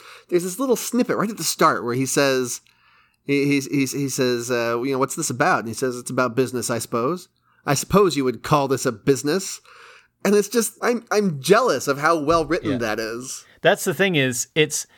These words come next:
Speaker 2: it's the sort of comedy where you can tell that this guy is a screenwriter because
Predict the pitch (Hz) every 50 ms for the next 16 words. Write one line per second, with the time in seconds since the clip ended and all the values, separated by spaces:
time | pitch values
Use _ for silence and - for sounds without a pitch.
0 | - - _ - 170 160 - - 170 - - 220 240 226 196 135 - - 165 165
1 | 165 160 151 131 123 117 113 120 120 120 120 - 131 120 - 160 156 156 151 143
2 | 139 135 - _ - 131 117 117 120 135 135 - - 135 123 120 104 104 98 -
3 | - - 131 127 127 120 113 107 104 104 98 110 120 - 139 131 120 113